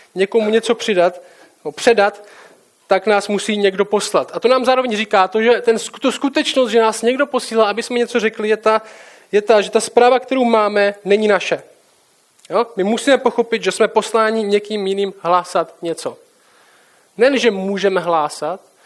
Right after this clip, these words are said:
nejen, že když na to přijde, tak teda můžeme někomu něco říct, ale že máme hlásat. My jsme poslani. A jednoduchá otázka na tebe teď je tahle. Jsi poslán hlásat.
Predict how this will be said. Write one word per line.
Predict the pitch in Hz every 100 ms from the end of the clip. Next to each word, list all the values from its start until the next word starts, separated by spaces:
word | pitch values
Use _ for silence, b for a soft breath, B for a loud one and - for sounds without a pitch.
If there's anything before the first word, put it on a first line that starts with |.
| b b b
nejen, | 196 240 226
že | 226
když | 208
na | 247
to | 226
přijde, | - - 220 220 196 175 190
tak | 185 - - _ _ _ _
teda | - 185
můžeme | 175 202 220 214
někomu | 196 202
něco | 202 - 190
říct, | 190
ale | 196
že | 196
máme | 220 254 285 214
hlásat. | 147 147 135 - 117 156
My | 165
jsme | 214 147 B B B B -
poslani. | 226 - 226 165 135 - _ b b b b -
A | 156
jednoduchá | 214 285 277 254
otázka | 254 233 -
na | 220
tebe | 208 214
teď | 208 160 147 - - _ _ _ _ _ _ _ _ _ b b b b b b _ _ _
je | 170 190
tahle. | 185 175 135 - _ _ _ -
Jsi | -
poslán | 170 185 - 185 175
hlásat. | 156 143 - 127